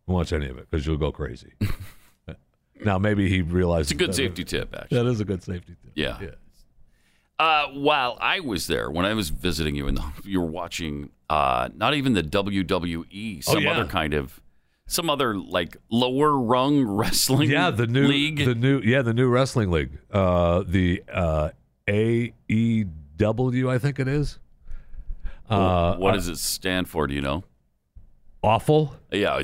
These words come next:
Speaker 2: Oh my gosh, it was terrible. That was so bad.
Speaker 1: I mean, it's like All Elite Wrestling. Uh, it was really bad.
Speaker 2: All Elite Wrestling.
Speaker 1: <laughs> It was really
Speaker 2: That was
Speaker 1: bad.
Speaker 2: bad.
Speaker 1: They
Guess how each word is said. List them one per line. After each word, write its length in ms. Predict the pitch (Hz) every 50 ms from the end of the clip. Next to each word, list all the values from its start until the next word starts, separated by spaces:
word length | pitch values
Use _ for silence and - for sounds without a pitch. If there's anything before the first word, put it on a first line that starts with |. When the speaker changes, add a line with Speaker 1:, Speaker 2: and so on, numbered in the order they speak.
| 69 78
Speaker 2:
Oh 100 | 78 78
my 180 | 73 69 62 58
gosh, 300 | - 60 58 57 - -
it 40 | 67
was 120 | 57 -
terrible. 480 | - - 67 60 60 58 - 52 - - - - - - - _ -
That 100 | 90 110
was 140 | 113 95 -
so 380 | - - - - 120 98 90 90
bad. 220 | 76 - 113 -
Speaker 1:
I 100 | 113 120
mean, 100 | - -
it's 100 | 110 -
like 140 | 143 120 -
All 320 | - - 127 131 131 135 123
Elite 320 | 107 104 107 117 117 120
Wrestling. 460 | 95 104 107 107 - - 120 120 127 127 - _ _ _ _ _ _ _ _ _ - - - - - -
Uh, 200 | 117 110 104 - -
it 140 | 170 196 190
was 200 | 151 127 98 92
really 440 | 98 92 87 98 113 113 98 98 95
bad. 280 | 78 82 101 135 127
Speaker 2:
All 180 | 131 143 139 131
Elite 720 | - 131 131 120 101 95 104 107 110 117 117 117 - - -
Wrestling. 720 | 92 90 95 85 82 101 101 110 113 113 113 120 143 - -
Speaker 1:
<laughs> 20 |
It 60 | 135
was 300 | 143 135 113 - - -
really 380 | 113 127 120 - - 107 113 120
Speaker 2:
That 340 | - - 113 110 107 104 92
was 260 | 87 80 85 - 65
Speaker 1:
bad. 200 | 69 69 - -
Speaker 2:
bad. 400 | - 80 78 80 78 71 65 175
Speaker 1:
They 120 | 202 220